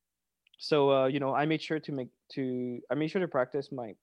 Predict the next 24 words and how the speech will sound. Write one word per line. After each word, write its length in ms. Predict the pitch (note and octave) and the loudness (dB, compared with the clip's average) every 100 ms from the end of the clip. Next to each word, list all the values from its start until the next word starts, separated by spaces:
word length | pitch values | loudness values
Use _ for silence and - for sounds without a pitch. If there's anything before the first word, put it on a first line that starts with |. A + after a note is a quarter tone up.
| _ | _
weakness 480 | A#2 B2 C#3+ C3+ - | -12 -10 -8 -8 -8
enough 400 | B2 A2+ D3+ - | -6 -2 -4 -4
so 180 | - | -6
that 140 | A#2+ A#2 | -4 -4
it 120 | A#2+ | -6
wouldn't 600 | B2 B2+ B2+ A#2+ B2 - _ _ _ _ _ _ _ _ _ | -6 -2 -2 -2 -6 -18 _ _ _ _ _ _ _ _ _
hold 260 | - C#3+ B2+ | -2 0 0
me 120 | B2+ | -4
back 380 | B2+ A2+ A2+ - | 0 0 0 -8
too, 280 | - - B2 | -20 -8 -8
too 180 | - E3 | -6 -4
much, 420 | D#3 G3+ - - _ _ | -2 -2 -4 -20 _ _
in 120 | C#3 | -6
a 60 | B2+ | -2
way 240 | A#2+ B2+ | 2 2
where 180 | B2+ A#2+ | 4 0
I 40 | A2 | -2
could 220 | A#2+ G#2 | -6 -12
still, 480 | - A#2+ A2+ A#2 - _ _ _ | -4 0 0 -2 -6 _ _ _
um, 260 | A#2 A2+ A#2 | -2 -2 -2
you 80 | B2+ | -6
know, 100 | A2+ | -6
be 180 | A#2 A#2+ | -6 -8
competitive. 600 | A#2+ G#2 G#2+ A#2 E3+ | -8 -4 0 2 0